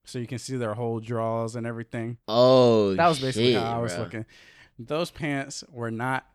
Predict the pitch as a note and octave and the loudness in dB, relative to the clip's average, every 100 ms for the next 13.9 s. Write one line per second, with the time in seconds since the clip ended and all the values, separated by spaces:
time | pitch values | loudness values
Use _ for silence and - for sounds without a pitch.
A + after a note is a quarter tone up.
0 | _ _ - C#3+ D3 C#3+ C3 B2+ C3 A#2 | _ _ -8 -4 -2 -4 -6 -12 -12 -14
1 | A2 A2+ C3+ C#3 C3+ C3 C#3 C3 C3 C#3 | -12 -8 -4 -4 -4 -6 -4 -2 -2 -2
2 | B2 A#2 A#2 G#2+ _ D#3 C3 D3 C3+ B2+ | -6 -8 -10 -12 _ -6 -4 -4 -4 -4
3 | A2+ B2 A#2 G2+ - D3+ C3+ B2 G#2+ B2+ | -6 -8 -10 -14 -12 -10 -8 -8 -10 -10
4 | C3+ C#3 C#3 C#3 _ _ _ C3 A#2+ A2 | -8 -6 -8 -12 _ _ _ -14 -12 -12
5 | A2 - C#3 C#3 C#3 C#3 C3+ C#3 C3 C3 | -14 -10 -6 -4 -6 -6 -10 -12 -8 -8
6 | B2+ C3 B2 A#2+ - A2 G#2 F#2+ - F#2+ | -8 -8 -10 -10 -10 -12 -10 -14 -14 -16
7 | F#2 A1 - - - - - - - A#2+ | -16 -16 -16 -18 -18 -20 -18 -18 -14 -14
8 | A2 G2 G2 G2+ - G2+ G2 G#2+ G2+ - | -14 -16 -16 -18 -18 -18 -16 -16 -18 -10
9 | C#3 C3+ C3 C3 _ _ _ _ A2 G#2 | -6 -6 -6 -10 _ _ _ _ -14 -8
10 | C3 A#2+ A#2 B2 A#2 G#2+ A2 G#2 G2+ _ | -6 -6 -6 -6 -6 -6 -10 -10 -14 _
11 | _ _ _ _ _ _ _ _ _ G#2 | _ _ _ _ _ _ _ _ _ -12
12 | F#2 - _ _ - C3+ C3 C3+ B2+ C3 | -12 -14 _ _ -10 -10 -6 -6 -4 -6
13 | A2+ - A#2+ D3 B2+ C3 B2 C#3 - | -6 -10 -4 -2 -2 -6 -2 -4 -4